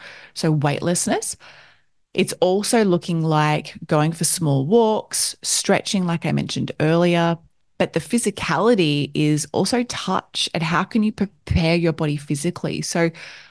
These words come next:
I have been going and getting regular massages around once a fortnight, sometimes once every three weeks. And that's for me to receive. Brenton has been amazing at always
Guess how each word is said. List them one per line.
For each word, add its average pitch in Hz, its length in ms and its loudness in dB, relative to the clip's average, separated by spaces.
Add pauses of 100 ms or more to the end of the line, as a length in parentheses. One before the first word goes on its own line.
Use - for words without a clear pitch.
(200)
I 165 140 0
have 180 180 -6
been 175 180 0
going 156 280 0
and 156 120 2
getting 151 300 0
regular 151 440 -2
massages 160 760 2 (180)
around 233 680 4
once 208 300 0
a 226 40 0
fortnight, 202 560 -2
sometimes 202 560 -2
once 185 220 -4
every 196 200 0
three 190 280 -2
weeks. - 540 -2 (640)
And 196 140 4
that's - 280 0 (100)
for 233 160 2
me 170 320 4
to 170 120 2
receive. 175 840 0
Brenton 160 580 -2
has 170 160 2
been 151 200 0
amazing 147 480 0
at - 100 -4
always 147 320 -2